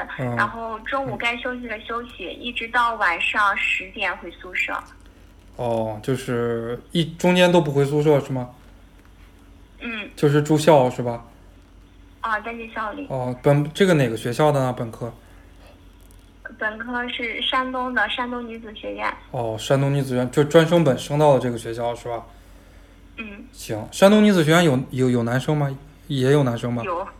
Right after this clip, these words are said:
Speaker 1: 有男生，
Speaker 2: 有，
Speaker 1: 哦。
Speaker 2: 因为
Speaker 1: 对。
Speaker 2: 它也是一个普通大学。
Speaker 1: <laughs> 对，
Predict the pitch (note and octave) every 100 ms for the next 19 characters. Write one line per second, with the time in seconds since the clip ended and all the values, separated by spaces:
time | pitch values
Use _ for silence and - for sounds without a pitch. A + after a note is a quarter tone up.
0 | - B2+ A#2 A2+ A#2+ A#2+ A#2+ - - B3+
1 | C#4+ D4 D4 B3 A#3 - F4 C#4 G#3 D4+
2 | C#4+ C#4+ - - B3+ C4+ A#3+ A3 - -
3 | - - - - A2+